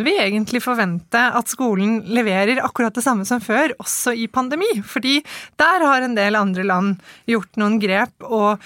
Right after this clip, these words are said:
eh, på ulike måter senket forventningene, tydeliggjort hva mener vi er en god dag med hjemmeskole, for eksempel. Eh, hva innebærer det å ha undervisning på gult nivå helt konkret?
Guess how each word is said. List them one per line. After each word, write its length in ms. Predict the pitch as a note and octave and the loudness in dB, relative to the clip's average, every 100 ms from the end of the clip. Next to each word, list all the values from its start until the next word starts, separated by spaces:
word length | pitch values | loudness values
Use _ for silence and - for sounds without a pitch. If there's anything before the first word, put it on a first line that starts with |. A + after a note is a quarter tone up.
| - - | -20 -8
eh, 120 | A#3+ B3+ | -6 -2
på 140 | G4+ F4 | 2 2
ulike 240 | B3+ C#4+ | 0 0
måter 400 | C4+ G3+ - A#3+ | 0 0 0 -2
senket 480 | - C#4+ G3 - F#3 | 0 0 0 -4 -4
forventningene, 800 | A#3+ A3 F3+ - G3 G3 G#3+ A3+ - | 0 2 0 -2 -2 2 2 0 0
tydeliggjort 560 | C#4 A#3+ G3 G#3+ A#3 | 0 0 0 0 0
hva 140 | A#3+ D4 | 0 2
mener 460 | E4 C4+ F3+ F3+ G3 | 2 2 2 0 2
vi 140 | B3 | 2
er 320 | G#3+ G3 G3+ G#3 | 4 4 2 0
en 220 | A3 A3 A3 | 0 2 0
god 200 | A#3+ A3 | 0 2
dag 200 | G3+ G#3 | 2 2
med 80 | A3+ A3 | 2 2
hjemmeskole, 420 | F#3+ F3+ G3 F#3+ | 0 -4 -4 -4
for 140 | F#3 G#3 | -4 -4
eksempel. 480 | G3+ G3+ A#3+ C4 B3 - - - | -2 -2 0 0 -2 -12 -14 -4
Eh, 160 | A3 G#3+ | 0 2
hva 320 | A3+ A3+ A#3+ | 4 4 4
innebærer 560 | C#4 A#3+ G3+ F3+ F3+ G3 | 2 0 0 2 2 2
det 80 | A3+ | 2
å 80 | |
ha 140 | A3 G#3 | 4 2
undervisning 720 | G#3+ A3 G#3 G#3 G3+ - A3+ | 2 0 0 0 -2 0 -2
på 160 | G#3 G#3 | -2 -2
gult 320 | G3+ G3 - | -2 -2 -2
nivå 240 | G#3+ G#3 | 0 2
helt 200 | G#3+ G#3 - | 2 0 -2
konkret? 480 | A3+ - G3+ C#4+ | -4 0 0 0